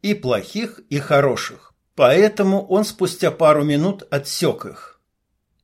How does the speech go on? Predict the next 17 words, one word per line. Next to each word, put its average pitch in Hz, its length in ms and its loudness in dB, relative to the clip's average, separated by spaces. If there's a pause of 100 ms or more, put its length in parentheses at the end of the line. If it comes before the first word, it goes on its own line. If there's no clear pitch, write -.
Нюхач 151 500 2
выехал 180 420 0
на 156 140 2
хорошо 151 420 -2
освещенную 160 880 -2
площадь 151 580 -6
с - 80 -10
памятником 147 680 -2
Ленину 139 560 -2 (220)
и 165 100 -6
подрулил 147 600 0
к 123 200 -14
большой 131 380 -4
парковке 165 640 -4
возле 156 360 -6
четырехэтажного 135 1000 -4
дома. 113 420 -6